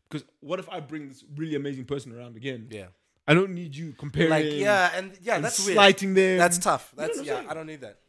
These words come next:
Speaker 1: No.
Speaker 2: That's true. I love, I love situations where, like, um, sure, maybe things were not right in the time, blah, blah, blah. But the, the closure ends up becoming what the person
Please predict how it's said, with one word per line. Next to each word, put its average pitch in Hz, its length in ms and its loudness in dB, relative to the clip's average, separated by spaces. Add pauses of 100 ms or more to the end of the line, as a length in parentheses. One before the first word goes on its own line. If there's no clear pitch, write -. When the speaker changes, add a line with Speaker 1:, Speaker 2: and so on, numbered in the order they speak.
Speaker 1:
No. 151 160 -18 (200)
Speaker 2:
That's 147 240 -14
true. 156 220 -16 (560)
I 160 80 -8
love, 185 400 -4
I 160 80 -4
love 196 240 -4
situations 160 500 -12
where, 135 140 -8
like, 107 240 -12 (1400)
um, 110 340 -8 (120)
sure, 175 440 -6
maybe 147 360 -10 (120)
things 127 360 -12
were 127 140 -12
not 127 160 -8
right 123 200 -8
in 113 80 -14
the 110 60 -12
time, 143 300 -8
blah, 117 140 -10
blah, 110 120 -14
blah. 101 180 -18 (380)
But 113 340 -16 (360)
the, 131 140 -14 (340)
the 131 120 -16
closure 160 720 -4 (760)
ends 139 200 -12
up 127 100 -12
becoming 123 640 -12
what 120 240 -16
the - 60 -20
person 117 380 -16